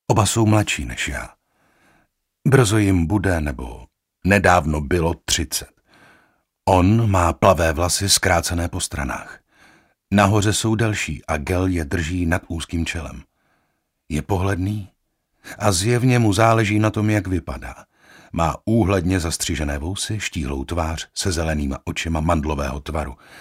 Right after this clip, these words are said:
Jeho mikina s kapucí je značková. Má na sobě dokonale padnoucí džíny. A tenisky Adidas tak zářivě bělostné, jako kdyby je právě vytáhl z krabice.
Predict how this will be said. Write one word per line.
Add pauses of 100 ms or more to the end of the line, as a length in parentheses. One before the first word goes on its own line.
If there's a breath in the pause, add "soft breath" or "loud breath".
(640 loud breath)
Jeho
mikina
s
kapucí
je
značková. (800)
Má
na
sobě
dokonale
padnoucí
džíny. (800 loud breath)
A
tenisky
Adidas
tak
zářivě
bělostné, (520 loud breath)
jako
kdyby
je
právě
vytáhl
z
krabice.